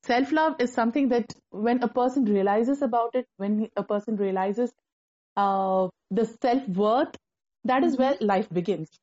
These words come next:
Speaker 1: according to me.
Speaker 2: Yes.
Speaker 1: So you're
Speaker 2: Yes,
Speaker 1: talking
Speaker 2: yes.
Speaker 1: about this really valuable thing.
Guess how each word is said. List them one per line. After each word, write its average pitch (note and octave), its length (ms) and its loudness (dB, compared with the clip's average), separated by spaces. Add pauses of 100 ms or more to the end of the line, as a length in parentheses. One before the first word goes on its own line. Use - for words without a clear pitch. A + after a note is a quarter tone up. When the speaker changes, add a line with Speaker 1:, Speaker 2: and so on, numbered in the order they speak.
(180)
Speaker 1:
according F#3 360 -2
to F#3+ 100 -6
me. D#3+ 120 -6
Speaker 2:
Yes. E3+ 180 -6 (340)
Speaker 1:
So C4 140 2
you're B3 180 2
Speaker 2:
Yes, - 80 -2
Speaker 1:
talking C#4+ 260 0
Speaker 2:
yes. C#4+ 60 2
Speaker 1:
about C4+ 200 0
this C#4 220 -2 (180)
really B3+ 300 2
valuable A#3 520 0
thing. C4+ 300 0